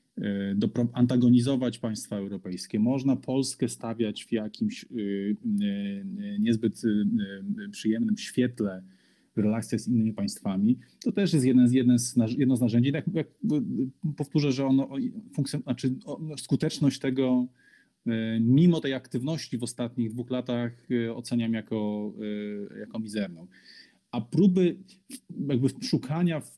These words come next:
kwestiach historycznych klucza do normalizacji stosunków polsko-rosyjskich, e, to jest pozorowanie, e, tak naprawdę, e, e,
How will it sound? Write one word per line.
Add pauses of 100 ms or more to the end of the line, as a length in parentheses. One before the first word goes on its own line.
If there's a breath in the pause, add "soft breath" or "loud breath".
(140)
kwestiach
historycznych
klucza
do
normalizacji
stosunków
polsko-rosyjskich, (380 soft breath)
e, (560)
to
jest
pozorowanie, (400)
e,
tak
naprawdę,
e,
e,